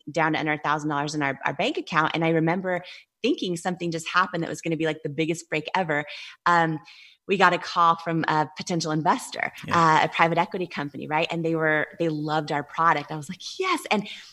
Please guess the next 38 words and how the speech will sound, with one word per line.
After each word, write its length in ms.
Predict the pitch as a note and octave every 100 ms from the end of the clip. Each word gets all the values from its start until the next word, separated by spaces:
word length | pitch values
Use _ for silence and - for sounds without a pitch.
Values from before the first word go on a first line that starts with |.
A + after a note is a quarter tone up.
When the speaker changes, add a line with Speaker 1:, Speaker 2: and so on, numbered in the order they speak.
| _ -
Speaker 1:
uh, 240 | F#3 F3 E3+ D#3+
they 400 | F#3+ F#3+ F#3+ -
wanted 220 | E3 F3
to 60 | F3
have 160 | E3
meetings. 420 | E3 E3+ D#3 - -
And 80 | E3+
so 100 | F#3
we 60 | F3
started 260 | F#3 F#3+
doing 180 | A3+ A3
meetings, 380 | F3+ F3 F3 E3+ - - -
and, 400 | F3 E3+ D#3+ D#3+ -
um, 480 | D#3 D#3 D3+ D3 -
and 120 | E3
I 80 | E3
was 100 | E3
so 120 | F3+
excited 420 | E3+ - D#3+ E3+
because 240 | E3+ E3 F3
I 100 | E3
was 120 | D#3+
like, 160 | D#3+ E3
"Oh 60 |
my 100 | D#3+
gosh, 240 | D3+ D3 C#3 - - - -
if 180 | E3+ -
they 420 | E3 F#3 G3 G#3 G3+
invest 720 | F#3+ E3 D#3+ D#3 - - -
in 140 | D#3 D#3
our 160 | D3
business, 420 | C#3 E3+ D3+ C#3+ - _
A, 320 | D#3 E3 G3+ A3+
I'm 80 | E3+
not 160 | D#3+
gonna 120 | E3 E3
go 100 | F3+
bankrupt." 580 | D3+ C#3+ C#3+ F3+ D#3+